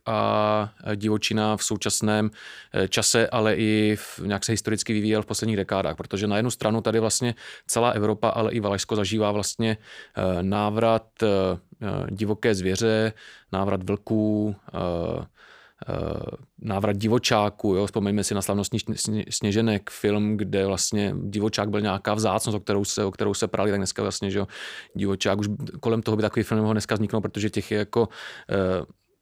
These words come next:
těch je vlastně strašně moc. A, ale vrací se i, že jo, námi velmi chráněné vydry, bobři, jo? Vlastně je to návrat, návrat, eh, divoké, eh, divokých zvířat do, eh, naší krajiny a zároveň ale i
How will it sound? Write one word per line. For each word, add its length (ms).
těch 160
je 80
vlastně 380
strašně 380
moc. 420
A, 400
ale 160
vrací 280
se 220
i, 120
že 120
jo, 320
námi 300
velmi 240
chráněné 560
vydry, 540
bobři, 640
jo? 180
Vlastně 280
je 60
to 80
návrat, 440
návrat, 480
eh, 200
divoké, 680
eh, 140
divokých 360
zvířat 300
do, 440
eh, 220
naší 260
krajiny 380
a 80
zároveň 360
ale 160
i 120